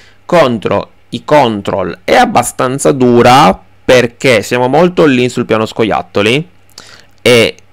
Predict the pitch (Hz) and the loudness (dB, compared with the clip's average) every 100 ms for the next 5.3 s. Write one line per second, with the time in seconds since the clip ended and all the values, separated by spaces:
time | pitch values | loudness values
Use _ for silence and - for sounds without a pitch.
0 | _ - 135 - 131 127 160 123 110 107 | _ -10 -6 -2 0 0 0 2 2 2
1 | 123 120 117 147 135 131 110 101 101 - | 2 0 2 2 2 0 0 0 -2 -2
2 | 117 113 - - 127 113 117 - 120 123 | -2 -2 -6 -2 0 0 -2 -8 -8 -6
3 | 117 110 101 101 98 110 110 98 104 101 | -2 0 0 0 -2 -2 -4 -6 -8 -6
4 | - - 92 92 92 87 - - 71 78 | -8 -6 -4 -4 -4 -6 -8 -12 -16 -18
5 | 69 73 | -18 -20